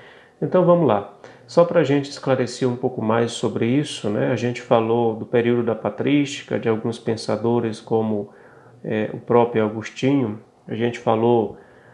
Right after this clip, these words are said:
é, basicamente dele, a gente não mencionou os outros,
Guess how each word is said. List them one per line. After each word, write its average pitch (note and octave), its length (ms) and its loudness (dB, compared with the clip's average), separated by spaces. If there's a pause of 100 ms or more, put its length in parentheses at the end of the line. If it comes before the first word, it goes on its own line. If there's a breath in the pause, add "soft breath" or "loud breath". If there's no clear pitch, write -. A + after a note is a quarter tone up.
(300 loud breath)
é, A2 220 -2
basicamente A2+ 840 0
dele, A#2+ 480 0 (140)
a C3 60 -12
gente A#2 320 -4
não A#2+ 160 0
mencionou A2 560 -2
os G2+ 120 -8
outros, B2 640 -2